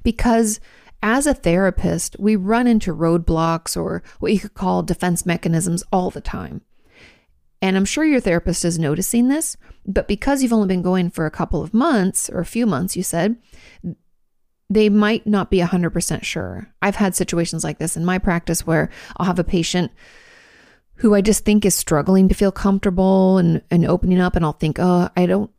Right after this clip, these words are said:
I don't know how big of a deal this thing is 'cause they keep downplaying it, but I don't," you know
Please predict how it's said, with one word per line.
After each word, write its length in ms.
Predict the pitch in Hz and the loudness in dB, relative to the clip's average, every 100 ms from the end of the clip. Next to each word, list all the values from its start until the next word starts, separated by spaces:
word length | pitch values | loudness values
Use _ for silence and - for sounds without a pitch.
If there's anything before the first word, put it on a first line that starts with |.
| _ _ | _ _
I 100 | 175 | 0
don't 200 | 180 165 | 0 2
know 200 | 175 202 | 2 4
how 100 | 240 | 4
big 180 | 226 240 | 4 2
of 80 | 226 | 0
a 60 | |
deal 240 | 214 226 226 | 2 2 4
this 200 | 226 - | 2 2
thing 180 | 226 214 | 2 2
is 120 | 202 | 2
'cause 140 | 185 | -2
they 80 | 165 | -2
keep 220 | - 202 | -2 -2
downplaying 580 | 175 185 208 202 196 202 | 0 2 2 2 2 2
it, 80 | 190 | 2
but 80 | 147 | -2
I 40 | |
don't," 220 | 156 165 | -4 0
you 100 | 220 | 2
know 140 | 185 | 2